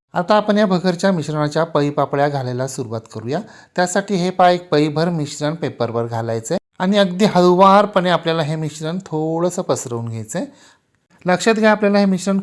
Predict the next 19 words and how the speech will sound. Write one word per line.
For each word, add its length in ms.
खूप 260
पातळ 480
पसरवायचं 560
नाहीये, 320
तर 100
जाडजाडच 720
आपल्याला 300
हे 100
मिश्रण 320
पसरवून 520
घ्यायचं 300
आहे. 100
आणि 120
पापड्यांचा 600
आकार 320
थोडासा 340
मोठाच 540
धरायचा 360
आहे. 120